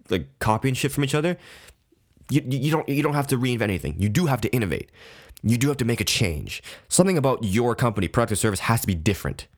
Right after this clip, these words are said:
right? But you, so you, you, but you don't have to, like, completely change the game. That's,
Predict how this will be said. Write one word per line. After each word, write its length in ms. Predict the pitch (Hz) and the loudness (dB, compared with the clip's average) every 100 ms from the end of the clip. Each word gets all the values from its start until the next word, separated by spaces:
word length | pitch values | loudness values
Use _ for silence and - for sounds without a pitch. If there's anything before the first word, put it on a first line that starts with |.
| _ | _
right? 260 | 82 104 - - - - | 0 2 0 -10 -8 -2
But 380 | 92 110 - - _ _ _ | 2 2 0 -8 _ _ _
you, 140 | 127 127 - 120 | 0 0 -2 -2
so 100 | 113 | 0
you, 100 | 110 | 0
you, 120 | 120 - _ - | -2 -6 _ -2
but 80 | 110 | 0
you 60 | |
don't 200 | 101 123 | 0 -2
have 320 | - - 113 | -2 0 0
to, 120 | - 101 | 0 0
like, 380 | 80 78 - | 0 -2 -6
completely 540 | - 107 98 110 127 113 | -2 0 2 2 0 0
change 300 | - 95 82 | -2 -2 -2
the 60 | |
game. 240 | 71 73 60 | -4 -2 0
That's, 360 | 92 98 - | 0 0 -2